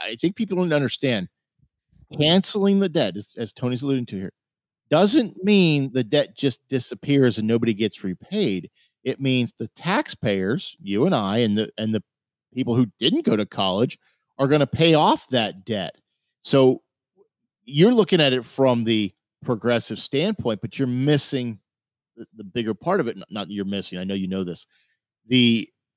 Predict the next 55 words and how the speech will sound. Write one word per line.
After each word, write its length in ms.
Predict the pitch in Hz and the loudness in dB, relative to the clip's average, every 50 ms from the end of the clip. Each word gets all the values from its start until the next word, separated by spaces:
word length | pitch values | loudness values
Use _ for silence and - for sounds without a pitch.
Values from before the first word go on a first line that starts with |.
| _ _ | _ _
reason 480 | 113 117 139 220 302 370 311 285 190 170 | -6 0 2 4 6 6 4 4 0 0
for 140 | - 139 120 | 2 2 2
that 200 | 117 110 107 107 | 2 2 2 2
is 300 | 107 113 113 - - - _ _ _ _ _ _ _ - | 2 0 0 -2 -6 -16 _ _ _ _ _ _ _ 0
they 80 | 147 185 | 4 4
don't 120 | 247 240 | 6 6
wanna, 240 | 226 214 190 165 - - 131 - _ _ _ - | 6 6 4 4 2 -2 -18 -20 _ _ _ -2
they 80 | 135 156 | 0 0
don't 100 | 196 208 | 2 2
wanna 140 | 202 185 | 2 2
burden 320 | 143 113 147 147 143 127 117 | 2 2 4 2 2 2 -2
the 60 | 110 | -6
colleges. 760 | - - - 240 285 262 202 110 90 92 90 107 - - - _ _ - | -6 -8 -6 -4 -2 -2 -2 -2 -4 -6 -8 -8 -10 -12 -18 _ _ -2
They 80 | 147 170 | 0 0
want 160 | 185 214 202 | 2 2 2
them 80 | 202 180 | 0 -2
to 60 | 165 | -2
keep 260 | - - 175 - _ | -4 -6 -8 -8 _
churning 360 | - - 175 175 170 165 156 | -8 -2 -2 0 0 2 0
out 280 | 160 175 202 202 - - _ _ _ _ _ _ _ _ - 127 | 2 2 2 2 0 -2 _ _ _ _ _ _ _ _ -2 0
mushheads 640 | 131 123 - - - 110 95 87 82 - - - _ _ _ _ _ _ _ - | 0 0 0 -2 -4 -4 -4 -4 -8 -12 -16 -20 _ _ _ _ _ _ _ -2
who 100 | 135 127 | 0 0
continue 320 | - 131 117 151 147 143 | 0 0 0 2 2 4
to 60 | 135 131 | 4 4
vote 240 | 120 135 131 120 110 - - | 4 4 2 2 -2 -6 -2
Democratic 720 | 135 131 127 127 117 - 156 165 196 202 170 113 95 - | -2 0 0 -2 -4 -2 -2 0 0 0 -2 -2 -4 -6
and 120 | 107 101 - | -8 -8 -4
think 220 | - 131 120 - | -4 -4 -4 -2
socialism 680 | - - 135 139 147 - - 120 120 117 - 123 120 117 | 0 2 2 2 2 0 -2 -2 -2 -2 -2 -2 -2 -2
is 120 | 113 98 | 0 -2
a 60 | 113 | -4
good 280 | 92 90 120 120 113 98 | -2 0 0 0 0 0
thing. 480 | - - 208 262 262 151 101 98 101 - _ _ _ _ _ _ _ _ _ | -2 0 2 2 2 2 0 -4 -8 -12 _ _ _ _ _ _ _ _ _
And 240 | - 135 135 131 131 131 | -2 0 0 2 2 2
the 60 | 131 | 4
way 160 | 143 147 139 | 4 4 4
to 80 | 127 123 | 4 0
do 160 | 120 233 277 | -2 -2 0
that 180 | 294 220 156 147 | 2 2 2 2
is 160 | 143 131 - | 0 -2 -4
to 80 | - 123 | -6 -6
get 140 | 120 143 - | -6 -6 -6
these 120 | 135 113 | -8 -12
people 260 | - 147 139 - 131 135 | -10 -10 -8 -6 -6 -6
on 80 | 127 | -4
your 80 | 120 117 | -6 -6
s-, 160 | - - _ _ | -8 -10 _ _
continue 360 | - 117 - - 175 233 233 | -12 -10 -4 -2 0 0 0
to 40 | - | 0
keep 160 | - 143 - | -2 -4 -4
them 120 | - 120 120 | -4 -4 -4
on 80 | 117 | -2
your 80 | 110 104 | -2 -2
side, 200 | - 120 120 127 | 0 0 0 0
is 120 | 113 - | 0 -4